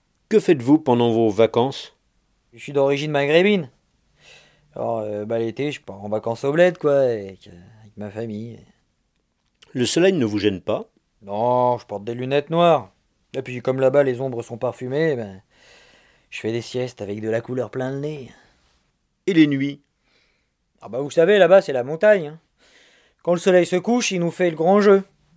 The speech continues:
Speaker 2: Et comme il n'y a pas d'éclairage public, euh, <laughs> bah, la nuit, il y a de la place pour s'étendre, quoi. Les grillons chantent, euh, les renards sortent de leur terrier. Ce sont des nuits riches, avec des ciels bourrés d'étoiles. Il y a que là-bas qu'on peut voir ça.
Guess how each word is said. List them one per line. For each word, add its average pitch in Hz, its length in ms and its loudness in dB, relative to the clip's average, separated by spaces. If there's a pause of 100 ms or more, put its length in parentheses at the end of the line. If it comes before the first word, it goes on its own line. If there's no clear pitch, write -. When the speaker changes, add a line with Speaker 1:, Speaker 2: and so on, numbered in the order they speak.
(160)
Speaker 2:
Et 123 80 -14
comme 151 160 2
il 147 40 0
n'y 147 40 2
a 139 40 2
pas 147 120 2
d'éclairage 139 480 2
public, 160 460 -2
euh, 120 180 0 (480)
<laughs> - 520 -20
bah, 101 320 -8
la 98 120 -6
nuit, 123 140 -4
il 123 60 -4
y 120 40 0
a 110 40 -2
de 101 60 -8
la 107 80 -2
place 117 200 -4
pour 120 180 -8
s'étendre, 160 400 0
quoi. 117 120 -14 (480)
Les 104 100 -14
grillons 110 340 -6
chantent, 127 540 -6
euh, 90 100 -18 (440)
les 104 100 -16
renards 120 380 -2
sortent 117 240 -2
de 120 60 0
leur 117 200 0
terrier. 113 720 -4 (880)
Ce - 180 -18
sont 113 100 -8
des 123 140 -2
nuits 147 160 0
riches, 165 360 0
avec 101 200 -8
des 113 140 -6
ciels 127 220 -2
bourrés 127 280 2
d'étoiles. 143 480 -2 (1160)
Il 95 60 -10
y 107 40 -4
a 117 60 -6
que 139 100 -8
là-bas 139 280 6
qu'on 117 120 -6
peut 104 120 -8
voir 95 200 -8
ça. 92 200 -18